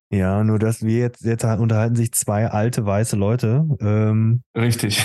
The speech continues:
Speaker 2: <laughs>
Speaker 1: Old White Man, ähm, über WhatsApp. Nee, da ist tatsächlich Snapchat und Tik-, TikTok. Darüber kommunizieren die. Die schreiben sich darüber Nachrichten.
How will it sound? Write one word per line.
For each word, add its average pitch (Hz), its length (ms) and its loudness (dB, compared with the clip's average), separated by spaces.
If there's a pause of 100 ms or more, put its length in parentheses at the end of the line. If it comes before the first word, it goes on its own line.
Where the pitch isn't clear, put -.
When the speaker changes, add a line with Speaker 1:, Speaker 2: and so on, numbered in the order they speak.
(140)
Speaker 2:
<laughs> - 180 -2
Speaker 1:
Old 131 260 0
White 123 460 0
Man, 120 400 2 (400)
ähm, 110 420 0
über 113 300 0
WhatsApp. 110 400 -2
Nee, 104 260 2
da 120 80 0
ist 117 200 -2
tatsächlich 123 440 0
Snapchat 139 540 -2
und 127 140 0
Tik-, 131 180 -2 (120)
TikTok. 92 380 -4
Darüber 123 320 0
kommunizieren 123 640 0
die. 87 120 2
Die 90 60 0
schreiben 101 260 0
sich 110 60 -4
darüber 127 280 0
Nachrichten. 104 560 -2